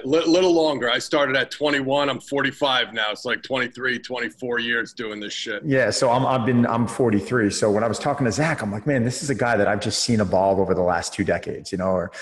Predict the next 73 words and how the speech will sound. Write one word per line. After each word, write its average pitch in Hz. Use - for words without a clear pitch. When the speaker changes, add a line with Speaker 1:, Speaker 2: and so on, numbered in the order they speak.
Speaker 1:
Two 247
decades, 156
let's 143
put 156
it 135
that 139
way, 120
of 110
me 131
actually 120
doing 117
it. 104
Speaker 2:
And 139
Speaker 1:
And 131
Speaker 2:
what's 135
Speaker 1:
how 117
Speaker 2:
funny 185
about 120
it 117
is, 113
is, 110
uh, -
you 120
know, 117
I 113
went 123
back 131
into 117
it 107
recently 110
to 104
kind 113
of 98
look 107
at, 104
um, 95
I 123
don't 120
know 117
if 113
it 117
was 98
the 104
one 107
point 110
oh 107
or 98
the 92
two 107
point 104
oh 98
version, 101
or 95
if 92
you 98
even 101
have 104
a 110
two 101
point 98
oh 98
version. 95
I 95
think 101
it 113
was 101
the 101
kind 104
of 90
the, 90
the -
first 110
version. 95